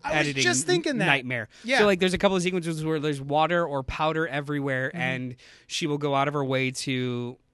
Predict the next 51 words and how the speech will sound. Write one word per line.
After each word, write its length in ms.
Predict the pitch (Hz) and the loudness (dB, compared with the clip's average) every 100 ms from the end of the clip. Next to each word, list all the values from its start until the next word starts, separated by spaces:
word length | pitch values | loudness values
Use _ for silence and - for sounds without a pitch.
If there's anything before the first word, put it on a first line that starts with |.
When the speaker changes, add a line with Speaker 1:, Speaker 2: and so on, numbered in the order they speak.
| - | -12
Speaker 2:
uh, 120 | 120 | -10
speed 240 | - 196 | -4 0
up 100 | 196 | 0
or 60 | 165 | 0
slow 240 | - 160 | -2 0
down 200 | 147 143 123 | 2 0 -2
to 60 | |
let 140 | 123 123 | -4 -4
you 140 | 113 | -6
see 180 | - 185 | -6 -4
what's 160 | 160 | -2
happening. 460 | 151 135 175 185 196 | 0 0 0 -4 -4
Speaker 1:
Yeah. 220 | 180 160 - | -4 -6 -6
Speaker 2:
But 80 | 160 | -2
they 100 | 175 | 0
won't 180 | 214 247 | 0 0
cut 140 | 170 | -2
away. 400 | 143 139 117 92 | -2 2 0 -2
Speaker 1:
Yeah. 280 | - 269 269 | -2 2 2
Speaker 2:
Which 180 | 165 156 | 0 0
makes 220 | 196 202 | 0 0
it 100 | 190 | -2
really 300 | 147 160 156 | -2 -2 -2
fun 320 | 131 165 147 | -4 -2 -2
and 100 | 127 | -4
kind 220 | 120 139 120 | -6 -4 -6
of, 120 | 120 | -6
uh, 60 | 131 | -8
it's 140 | 131 196 | -6 -4
much 160 | 214 | -4
more 160 | 196 156 | -2 -4
visceral. 400 | 147 - 120 104 | -4 -6 -6 -8
So, 140 | - | -4
like, 180 | 143 127 | -2 -2
I 140 | 139 180 | 0 0
was 120 | 196 | 0
doing 140 | 196 180 | 0 0
those 120 | 165 | -2
same 180 | 165 156 | -2 -2
flinches, 440 | 202 190 110 110 | -4 -4 -4 -4
you 80 | 139 | -4
know, 100 | 123 | -2
like, 240 | 120 117 - - - - | -4 -6 -10 -20 -18 -12
a 60 | 120 | -6
kneecap 500 | 139 180 - 139 113 | -2 -2 0 0 0
gets 220 | 123 - | -6 -4
knocked 240 | 131 120 | -4 -2
down, 120 | 135 123 | -2 2
you're 120 | 113 | 4
like, 160 | - | 4
"Ah!" 260 | 254 302 127 | 2 0 -2